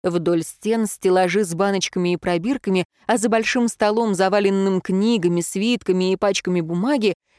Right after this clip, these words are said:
восседал сам хозяин всего этого безобразия. Химик щекотал себя в носу гусиным пером и мечтательно смотрел в закопченный потолок.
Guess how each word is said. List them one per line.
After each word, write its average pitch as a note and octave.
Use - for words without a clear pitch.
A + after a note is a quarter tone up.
восседал C#4
сам C4+
хозяин A#3+
всего A#3+
этого A3+
безобразия. G3
Химик A3
щекотал G3+
себя F#3+
в F3
носу F#3
гусиным E3+
пером F#3
и B3
мечтательно B3
смотрел A#3
в G#3+
закопченный G#3
потолок. A#3